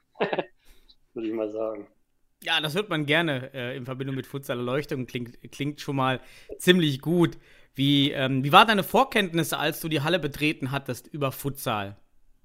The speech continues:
Speaker 1: Gar nix. Also, <laughs> äh, wirklich nix, ne? Also das ist, äh,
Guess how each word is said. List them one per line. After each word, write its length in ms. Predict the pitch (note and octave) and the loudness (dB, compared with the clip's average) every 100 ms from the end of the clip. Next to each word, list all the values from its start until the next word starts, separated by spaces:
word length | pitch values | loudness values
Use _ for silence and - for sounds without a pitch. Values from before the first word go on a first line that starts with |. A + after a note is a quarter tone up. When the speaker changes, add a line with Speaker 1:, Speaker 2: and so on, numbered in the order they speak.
| - _ - _ _ _ _ _ _ _ _ - | -20 _ -20 _ _ _ _ _ _ _ _ -8
Speaker 1:
Gar 240 | - F3+ | -4 -2
nix. 440 | F3+ E3+ - - - _ _ _ _ - | -4 -10 -12 -18 -20 _ _ _ _ -12
Also, 360 | - G2 A2 A2+ | -8 -4 -4 -4
<laughs> 160 | - A2+ | -4 -4
äh, 300 | A2 G#2+ F#2+ - - - - - - | -4 -4 -8 -16 -20 -20 -20 -12 -4
wirklich 520 | A2 D3 D#3 A2 - | 2 2 0 -4 -2
nix, 400 | A#2+ D3+ - - | -2 -2 -6 -6
ne? 340 | A2 C3 D#3+ D#3 | -4 -2 -4 -6
Also 220 | A2+ A#2 | -6 -6
das 220 | B2 A2 | -10 -10
ist, 260 | B2+ - D#3 | -10 -8 0
äh, 260 | B2 A#2 | 2 0